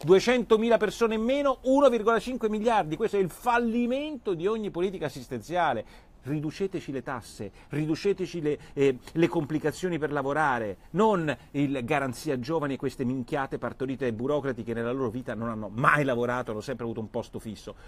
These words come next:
Posto fisso che oggi viene considerato, eh,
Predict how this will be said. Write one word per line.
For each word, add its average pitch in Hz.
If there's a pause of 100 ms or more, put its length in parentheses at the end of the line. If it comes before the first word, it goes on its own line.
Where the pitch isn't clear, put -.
(120)
Posto 202
fisso 196
che 151
oggi 160
viene 143
considerato, 143 (240)
eh, 131